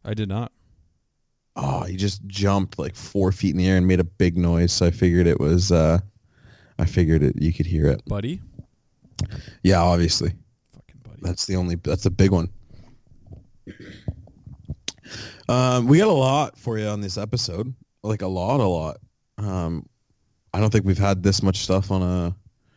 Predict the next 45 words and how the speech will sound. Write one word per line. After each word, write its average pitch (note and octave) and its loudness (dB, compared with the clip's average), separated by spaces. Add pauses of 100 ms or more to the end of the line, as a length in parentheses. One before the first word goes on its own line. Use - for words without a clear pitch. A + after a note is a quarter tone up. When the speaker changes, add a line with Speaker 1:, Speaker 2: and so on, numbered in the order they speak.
(380)
Speaker 2:
in F2+ 0
an F2 0
episode F2+ 4
in F2 0
a E2+ 2
while. F2 0
Oh, F2+ 2
I E2+ 2
just G#2+ 4
<laughs> - -
looked A#2 6
at G#2+ 4
our E2+ 0
chat. E2 0
We D#2 -2
actually D#2+ -4
don't C#2 -4
have D#2 -8
that - -8
much. - -6 (140)
All F3+ 2
right. F#2 -4 (180)
Well, D3+ -2 (1080)
we're D#3 0
gonna F3+ 0
start E3+ -4 (560)
with - 0
Donald F3 0
Trump D3 -4
and A2 -8
how C#3 -8
that C3 -8
he C3+ -8
ceases C#3 -2
to C3+ 0
fucking A#2 -2
amaze. G2 0 (480)
Wait, F#2 0
doesn't A2+ 6
cease C#3+ 0
to D3+ 2
amaze? D3+ 0
Ceases C3+ 2
to D3+ 6
amaze? D#3 2